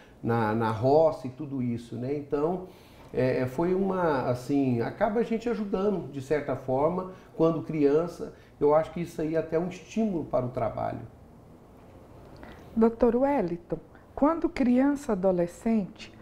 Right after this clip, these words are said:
Speaker 2: o que o senhor aspirava a ser ao tornar-se adulto?
Speaker 1: Olha, é, eu talvez, é, por ver um, um tio meu, né, que é médico pediatra, é, eu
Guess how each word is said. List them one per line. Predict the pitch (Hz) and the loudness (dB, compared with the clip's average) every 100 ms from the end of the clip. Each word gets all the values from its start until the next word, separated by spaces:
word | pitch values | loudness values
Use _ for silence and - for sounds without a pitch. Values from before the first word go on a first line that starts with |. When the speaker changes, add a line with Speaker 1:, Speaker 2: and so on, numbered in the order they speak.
| - - | -10 -2
Speaker 2:
o | 294 | -2
que | - 392 | 2 4
o | 392 | 4
senhor | - 294 269 | -2 -6 -6
aspirava | - - 226 190 190 165 | -6 -4 0 2 2 -2
a | |
ser | - - 220 220 | -10 -2 0 2
ao | 180 | 0
tornar-se | 180 208 190 180 170 165 - - | 0 0 0 -2 -6 -10 -12 -8
adulto? | 160 156 - - - - - - - - - - - - - | -8 -8 -14 -16 -20 -20 -20 -20 -20 -20 -20 -20 -20 -16 -2
Speaker 1:
Olha, | 143 139 123 127 | 0 2 2 0
é, | 143 131 131 131 127 127 123 120 120 - | 0 2 2 2 4 4 4 2 0 2
eu | 143 151 160 165 151 123 117 - | 2 4 4 4 2 0 -4 -2
talvez, | 151 147 110 143 165 175 - - - | 2 4 2 0 0 -2 -6 -16 -12
é, | 131 131 131 123 120 117 - | -6 -2 0 2 2 0 -2
por | 160 | -2
ver | 127 147 156 | 0 2 2
um, | 151 135 | 2 -2
um | 143 139 | -2 -4
tio | - 185 175 | -2 -2 2
meu, | 131 135 147 151 - - | 2 4 2 0 -6 -10
né, | - 120 127 | -4 -2 0
que | 139 | 0
é | 123 | 2
médico | 123 139 143 - - | 4 4 2 -2 -6
pediatra, | 131 120 113 107 139 147 117 101 - - - - - | -4 -2 2 4 2 0 -6 -6 -10 -20 -20 -18 -4
é, | 110 117 113 110 110 110 135 | 0 2 2 2 0 0 2
eu | 123 127 135 147 147 135 | 4 4 4 2 2 0